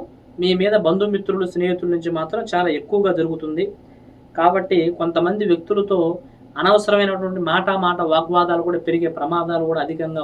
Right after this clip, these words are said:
ఉన్నాయి. కుటుంబంలో శుభ కార్యక్రమాలు, ప్రేమ, పెళ్లి, వివాహాలకు సంబంధించి కొన్ని శుభప్రదమైన అంశాలకు సంబంధించి కొన్ని నిర్ణయాలు అయితే తీసుకుంటారు, కానీ ఆ నిర్ణయాలు ఇప్పుడు మీరు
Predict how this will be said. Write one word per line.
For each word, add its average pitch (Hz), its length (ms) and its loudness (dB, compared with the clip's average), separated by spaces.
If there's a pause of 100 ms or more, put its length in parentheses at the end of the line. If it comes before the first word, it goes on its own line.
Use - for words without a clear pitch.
ఉన్నాయి. 147 320 -6 (800)
కుటుంబంలో 185 560 0 (160)
శుభ 170 120 -4 (140)
కార్యక్రమాలు, 170 680 -2 (680)
ప్రేమ, 170 260 2 (220)
పెళ్లి, 170 380 0
వివాహాలకు 160 580 -2
సంబంధించి 156 600 -6 (380)
కొన్ని 165 280 -2
శుభప్రదమైన 170 640 -2
అంశాలకు 160 460 -4
సంబంధించి 151 520 -8 (600)
కొన్ని 180 200 2 (120)
నిర్ణయాలు 214 420 6
అయితే 214 140 2 (100)
తీసుకుంటారు, 202 600 0
కానీ 208 160 2 (180)
ఆ - 20 8 (160)
నిర్ణయాలు 220 540 4
ఇప్పుడు 233 260 -2
మీరు 208 100 4